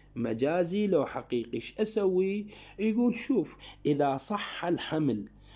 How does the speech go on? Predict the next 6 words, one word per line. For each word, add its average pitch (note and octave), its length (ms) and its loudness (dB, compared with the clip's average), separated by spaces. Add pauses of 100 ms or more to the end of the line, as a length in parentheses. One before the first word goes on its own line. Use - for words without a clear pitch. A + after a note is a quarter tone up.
(220)
ولم A3 360 6
يصح G#3+ 520 0
السلب، E3 1080 2 (1040)
مثلًا B2 440 -2 (100)
الماء D#3 560 4
يجري C#3+ 540 2